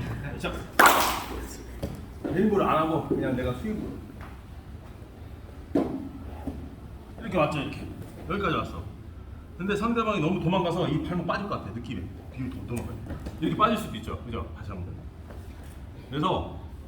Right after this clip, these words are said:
느낌이 빠질 것 같아. 이거 당겨주고, 여 엉덩이가 여기를 꼬집어야 돼. 이렇게 꼬집어줘야 돼, 이렇게. 엉덩이를 눌러요. 엉덩이 누르면 그냥 빼보세요. 발목이 안 빠져요, 이렇게. 엉덩이 들고 있으면 빠져요, 이렇게.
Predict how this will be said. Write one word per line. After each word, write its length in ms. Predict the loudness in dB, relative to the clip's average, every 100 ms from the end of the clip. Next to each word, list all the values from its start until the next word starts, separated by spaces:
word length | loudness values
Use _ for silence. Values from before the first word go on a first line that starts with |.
| -2
느낌이 240 | 2 4
빠질 200 | 6 6
것 60 | 4
같아. 120 | 2
이거 120 | 2 2
당겨주고, 720 | 2 2 4 4 2 0 -2
여 60 | 0
엉덩이가 640 | 4 6 6 6 6 4 4
여기를 260 | 0 -2
꼬집어야 300 | -4 -2 -2
돼. 60 | -2
이렇게 200 | -4 -4
꼬집어줘야 420 | -2 0 0 0
돼, 40 | -4
이렇게. 140 | -6 -8 -8 -10 -12 -14 -16 -16 -16 -10
엉덩이를 420 | 0 2 4 4 4
눌러요. 280 | 4 4
엉덩이 240 | 4 2 2
누르면 460 | 2 2 4 4 2
그냥 160 | -4
빼보세요. 300 | -2 -2 -2 -8 -10 -14 -14 -14 -8
발목이 260 | 2 4 4
안 120 | 4
빠져요, 220 | 2 -2
이렇게. 180 | -6 -8 -10 -12 -12 -10 2
엉덩이 260 | 6 6
들고 220 | 6 6
있으면 500 | 6 4 4 2 -4 -10 -12 -12 -4
빠져요, 460 | -2 2 4 4 2
이렇게. 320 | 0 0 0